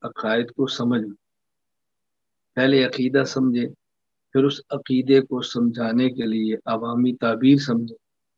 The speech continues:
क्योंकि अकीदा समझना काफ़ी नहीं है। ये तो हर आलिम के ज़िम्मे है, आलिम हो या गैर आलिम।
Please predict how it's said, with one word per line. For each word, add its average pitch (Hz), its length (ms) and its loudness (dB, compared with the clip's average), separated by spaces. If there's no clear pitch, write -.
क्योंकि 131 320 -2
अकीदा 131 720 0
समझना 139 680 4
काफ़ी 117 340 -2
नहीं 123 240 0
है। 107 140 -10
ये 131 160 4
तो 139 160 -2
हर 160 320 2
आलिम 147 260 4
के 147 140 0
ज़िम्मे 127 320 4
है, 117 160 -2
आलिम 123 340 2
हो 123 100 0
या 117 180 0
गैर 117 280 0
आलिम। 107 300 -2